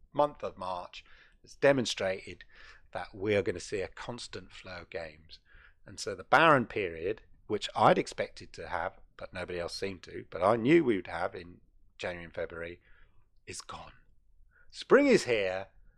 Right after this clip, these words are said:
and with spring comes new beginnings, new blossoms,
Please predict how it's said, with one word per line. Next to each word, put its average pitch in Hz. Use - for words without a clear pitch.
and 98
with 95
spring 220
comes 120
new 233
beginnings, 98
new 147
blossoms, 113